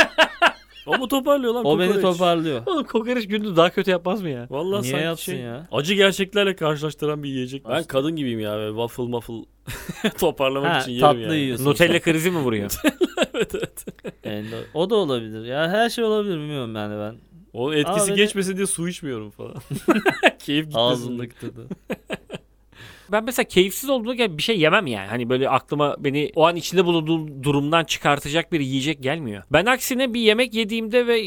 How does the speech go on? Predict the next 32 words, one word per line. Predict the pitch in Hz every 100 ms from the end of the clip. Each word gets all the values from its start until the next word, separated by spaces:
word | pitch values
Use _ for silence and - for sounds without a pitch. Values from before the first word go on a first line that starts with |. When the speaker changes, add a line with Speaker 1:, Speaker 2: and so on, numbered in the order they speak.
| 175
Speaker 3:
güzelse | 151 139 131 131 233 269 - 220 294 - -
herhangi | 139 170 285 294
bir |
problem | 214 247 247 262
yok | 240 247 - -
hayatta | 165 131 - 107
diyorum | 104 104
yani. | 101 104 110
Dünya, | 135 165 160
şu | 156 202
an | 220 -
Speaker 1:
<laughs> | -
Speaker 3:
güzel | 151 190 226
bir | 214
yemek | 214 247 -
yiyorum | 190 240
ve | 220
dünyada | 190 208 202 208
olabilecek | 208 208 208 -
Speaker 1:
Ya |
tamam, | 190
Speaker 3:
bütün | 202
Speaker 1:
mo-, | 220
Speaker 3:
güzel | 202 190
şeyler | 185 185 214
oldu | 214 202 131
diyorum | 185
Speaker 1:
moralim | 180 165 202
Speaker 3:
yani. | 185
Speaker 1:
bozuldu, | 185 190 190 175 135
ne | 165
yapıyorsun? | 156 123 151